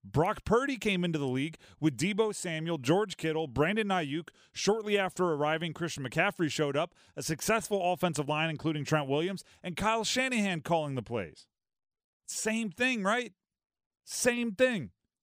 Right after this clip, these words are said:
Now, it does bring into to question the nature versus nurture debate, and I'm talking about the quarterback version, right? Um, I often say, like,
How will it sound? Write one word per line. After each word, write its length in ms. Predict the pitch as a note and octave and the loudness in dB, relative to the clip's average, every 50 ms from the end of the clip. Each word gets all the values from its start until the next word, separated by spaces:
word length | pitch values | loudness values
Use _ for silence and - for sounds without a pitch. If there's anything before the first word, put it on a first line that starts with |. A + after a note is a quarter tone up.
| _ _ _ _ _ _ _ _ _ _ _ _ _ _ _ _ _ _ _ _ _ _ _ _ _ _ _ _ _ _ _ _ _ _ | _ _ _ _ _ _ _ _ _ _ _ _ _ _ _ _ _ _ _ _ _ _ _ _ _ _ _ _ _ _ _ _ _ _
Now, 160 | - F3 F#3 F3+ | -4 -2 -2 0
it 80 | D3+ | 2
does 240 | B2 G#3+ A#3+ A#3+ F#3 | 2 2 2 2 0
bring 300 | D#3 E3 G#3 G#3 G3 F#3 | -2 0 0 0 0 0
into 360 | F#3 F#3+ F3+ D3 - F3+ E3+ | -2 -4 -4 -4 -4 -4 -4
to 160 | D3 A#2+ D#3 | -4 -6 -8
question 440 | C3+ - - F3+ E3+ - - E3 D3+ | -4 0 2 2 2 0 -2 -6 -6
the 60 | C#3+ | -4
nature 340 | C#3 D3+ D#3 D3 - D3+ D3 | -2 0 0 0 0 -2 0
versus 340 | C3 C3+ C3+ A#2 A2 B2 B2+ | 0 0 -2 -2 -4 -4 -2
nurture 320 | E3 F#3 E3 B2+ - A#2 | 0 0 0 0 -2 -4
debate, 320 | A2+ A2 F2+ G2+ G#2 C3 - _ _ _ _ _ - | -6 -4 -6 -6 -6 -6 -8 _ _ _ _ _ -8
and 80 | B2+ | -6
I'm 100 | C3+ C#3+ | -6 -4
talking 300 | C3+ - D3+ C#3+ B2 C3 | 0 0 0 0 0 0
about 160 | B2+ B2 B2+ - | -2 -2 -2 -2
the 80 | B2 | -2
quarterback 500 | - - G3+ G3+ E3 C#3+ B2+ A2+ G2+ F2 | 2 2 4 4 2 0 -2 -2 -2 -2
version, 400 | - G#2 G2 F2+ D#2+ E2+ E2 E2 | -4 -8 -8 -8 -8 -10 -10 -6
right? 240 | F#2 G#2+ B2+ D3+ - _ _ _ _ _ _ | -4 -4 -4 -4 -6 _ _ _ _ _ _
Um, 480 | - C3 C3 B2+ B2 A#2 A2+ A2+ A#2 - - _ _ _ _ _ _ _ _ _ _ _ _ _ _ _ _ _ - | -4 -2 -2 -2 -2 -4 -4 -6 -10 -14 -18 _ _ _ _ _ _ _ _ _ _ _ _ _ _ _ _ _ -4
I 200 | F3 G3+ A3+ G#3+ | 0 0 0 0
often 480 | F3+ F3 F#3 F#3+ - - F3+ E3 D#3+ | 2 0 0 0 -2 -4 -6 -6 -6
say, 460 | D3 - - G#3+ G#3 F3 C#3+ C3+ C3+ B2+ - _ _ _ _ - | -6 -2 0 2 2 2 0 -2 -6 -8 -12 _ _ _ _ -6
like, 160 | C#3 C#3 | -6 -6